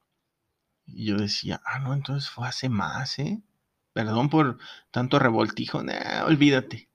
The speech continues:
Rebasaba los treinta años. Entonces, el consejo siempre era, "No dejes que Oscar", o sea, mi esposa, "no dejes que Oscar se junte con gente soltera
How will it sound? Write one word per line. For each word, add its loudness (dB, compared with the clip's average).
Rebasaba 2
los -4
treinta -6
años. -14
Entonces, 2
el 4
consejo 6
siempre 2
era, -4
"No 12
dejes 6
que 0
Oscar", 4
o -8
sea, -8
mi -10
esposa, -12
"no 0
dejes -2
que 0
Oscar -4
se -4
junte 0
con -4
gente -2
soltera 2